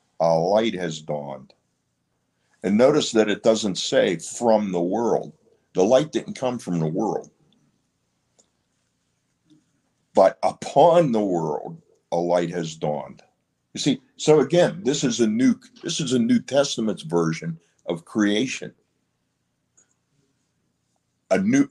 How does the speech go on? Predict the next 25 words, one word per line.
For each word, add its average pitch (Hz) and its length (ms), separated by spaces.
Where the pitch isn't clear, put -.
a 90 120
light 120 340
has 87 240
dawned 82 480
on 90 260
the 80 80
world. 104 340
Same 123 380
as 98 260
at 98 140
the 98 80
very 98 320
beginning, 90 560
God 90 300
created 85 380
light 90 320
and 82 120
saw 82 280
the 80 40
light 82 300
was 82 140
good. 90 300
Then, 98 280
it, 92 240
but 90 200